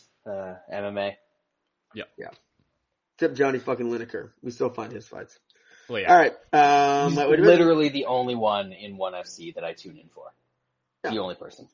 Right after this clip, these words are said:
Speaker 3: Johnny fucking Lineker, of course.
Speaker 1: Yeah.
Speaker 3: Um, all right, we move on. Lightweight division. Michael Chandler, Turd Ferguson.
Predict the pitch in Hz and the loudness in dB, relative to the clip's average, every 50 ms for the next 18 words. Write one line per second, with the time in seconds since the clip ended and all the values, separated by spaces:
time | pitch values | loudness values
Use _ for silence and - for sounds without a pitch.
0 | _ _ _ _ 139 113 117 113 - - 117 - 110 117 131 123 113 - - 120 | _ _ _ _ -12 -12 -12 -14 -14 -16 -16 -14 -12 -12 -12 -12 -12 -14 -18 -20
1 | _ - - - - _ _ _ _ _ _ _ _ _ _ _ 117 - 135 139 | _ -12 -12 -12 -12 _ _ _ _ _ _ _ _ _ _ _ -8 -6 -4 -4
2 | 135 135 131 123 113 - _ _ _ - 175 170 147 - - _ _ _ - 160 | -4 -6 -8 -10 -12 -16 _ _ _ 0 0 0 0 -2 -8 _ _ _ -4 -2
3 | 165 170 156 165 160 156 151 147 - _ _ 151 147 143 160 147 143 151 135 139 | -2 -2 0 0 -2 -2 -4 -6 -14 _ _ -2 -2 0 -2 -2 -4 -6 -6 -6
4 | 147 143 143 _ _ 143 143 139 147 143 151 147 143 143 139 139 135 131 - _ | -12 -14 -16 _ _ -10 -8 -8 -8 -6 -6 -6 -4 -4 -4 -6 -6 -8 -12 _
5 | _ _ _ _ _ _ - 151 143 139 139 - 143 139 139 135 139 139 - 143 | _ _ _ _ _ _ -2 -2 -2 -2 -2 -4 -4 -2 -2 -2 -4 -6 -6 -8
6 | 139 131 | -8 -8